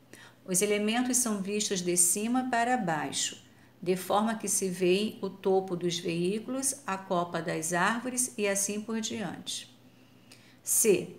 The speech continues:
Que local está representado nessa imagem? É uma área rural.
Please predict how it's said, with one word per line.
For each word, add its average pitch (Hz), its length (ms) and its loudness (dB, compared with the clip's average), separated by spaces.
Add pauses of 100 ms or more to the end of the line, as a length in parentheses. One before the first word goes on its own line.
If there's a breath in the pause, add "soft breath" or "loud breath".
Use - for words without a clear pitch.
(360)
Que 262 160 2
local 254 500 4
está 254 300 0
representado 208 840 -2
nessa 196 340 -2
imagem? - 680 -4 (340)
É 165 140 -8
uma 170 200 -2
área 175 440 0
rural. 220 580 -2